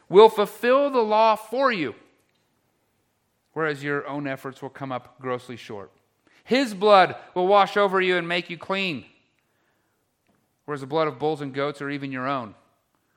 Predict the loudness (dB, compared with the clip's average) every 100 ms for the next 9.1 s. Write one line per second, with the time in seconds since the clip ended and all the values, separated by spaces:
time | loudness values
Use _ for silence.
0 | _ _ _ -10 -10 -10 -6 -4 -4 -8
1 | _ -12 -8 -6 -6 -8 -10 -14 _ _
2 | _ _ _ _ _ _ _ _ -18 -14
3 | -14 -12 -12 -12 -14 _ _ _ _ _
4 | _ _ _ _ _ _ _ _ -20 _
5 | -4 0 0 -2 -6 -6 -6 -6 -4 -2
6 | -2 -2 -6 -8 -18 _ _ _ -14 -12
7 | -10 -14 -20 _ -14 -10 -10 -10 -12 -10
8 | -8 -8 -8 -8 -10 -10 -10 -10 -10 -12